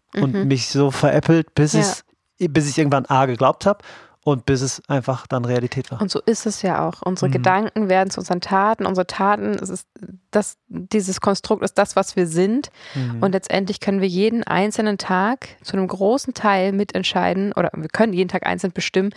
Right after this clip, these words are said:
Speaker 1: Ja.
Speaker 2: wie er abläuft. Weil selbst wenn dir die schrecklichsten Sachen passieren, was du denkst, was du fühlst, wie du damit umgehst, wie sehr du dich im Außen ärgern lässt. Ne? Es gibt diesen Spruch,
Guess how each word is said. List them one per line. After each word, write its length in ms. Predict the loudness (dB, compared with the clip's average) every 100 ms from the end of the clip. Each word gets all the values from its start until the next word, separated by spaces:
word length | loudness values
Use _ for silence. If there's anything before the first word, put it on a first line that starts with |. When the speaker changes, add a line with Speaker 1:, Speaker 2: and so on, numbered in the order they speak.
| -6 0
Speaker 1:
Ja. 220 | 0 2
Speaker 2:
wie 120 | 2
er 140 | 2 2
abläuft. 480 | 0 2 0 2 0
Weil 100 | 2
selbst 240 | 0 0
wenn 140 | 0
dir 60 | 0
die 100 | -2
schrecklichsten 500 | 0 -2 0 -2 0
Sachen 300 | 0 0 -2
passieren, 460 | -4 -6 -4 -4 -2
was 220 | -4 -4
du 220 | -2 0 -2 -8 -20 -20 _
denkst, 300 | 2 2 0 -4
was 160 | -6
du 80 | -6
fühlst, 440 | -10 -4 0 0 0
wie 40 |
du 80 | 0
damit 300 | 0 0 0
umgehst, 500 | 0 0 -2 -4 -4
wie 40 | -2
sehr 220 | 2 2
du 60 |
dich 220 | 0 -4 -6 -14 -20 -4
im 140 | 0
Außen 480 | 4 4 2 -2 -4 2
ärgern 340 | 2 4 2
lässt. 260 | 0 -2 -2
Ne? 100 | -2
Es 60 | 0
gibt 100 | 0
diesen 140 | 0
Spruch, 320 | -2 -2 -2